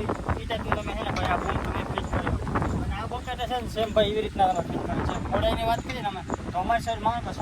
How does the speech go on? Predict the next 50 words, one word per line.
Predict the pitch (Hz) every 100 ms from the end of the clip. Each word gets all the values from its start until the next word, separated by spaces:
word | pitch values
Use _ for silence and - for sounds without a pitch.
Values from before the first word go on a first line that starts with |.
| 220
ફૂટની | 214 214 208
ટ્રોલી | 208 214 190
પહોળી | 208 226 240
હોય | 226
ને | 185 - -
તો | 175
બંને | 190 226 233
વચ્ચે | 233 226 190
ચાર | 202 208 196
ચાર | 190 185 -
ઇંચનો | 185 196 180
ગેપ | 190 185
રાખી, | 175 180
જેથી | 185 202
છે |
ને | 208
ટ્રોલીમાં | 170 190 202 196
છે | 196
ને | 160
ભાઈ | 151 - - -
આ | 139
બકેટ | 180 190
છે | 214
ને | 160 160
એ | -
ભટકાય | 165 - 165
નહીં. | 139 135 202
એ |
ટાઈપનું | 214 214 196
ટૂંકમાં | 226 202 185
અમે | 190
બનાવ્યું | 190 190 165
છે. | 160 -
તમારી | 208 226
સાઈડ | 226 220
જો | 214
ટ્રોલી | - 226 226
કદાચ | 208 190 -
હાકડી | 214 226 208 -
અથવા | 202 185
તો | 185
પહોળી | 202 196 220
હોય | 190 - - -
તો | - 214
એ | 226
સાઈડ | 220
તમારે | 208 214 208
છે |
ને | -
ભાઈ | - -